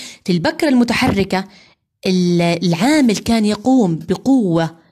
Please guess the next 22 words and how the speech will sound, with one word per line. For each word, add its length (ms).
يؤثر 500
بقوة 600
شد 360
أقل 320
من 100
المقاومة، 460
يعني 160
كان 340
بشد، 460
بدل 280
ما 80
يشد، 420
آه، 540
ثقل 460
وزنه 480
ميتين 340
نيوتن، 320
كان 240
بش-، 180
بشده 420
بقوة 540
مية 160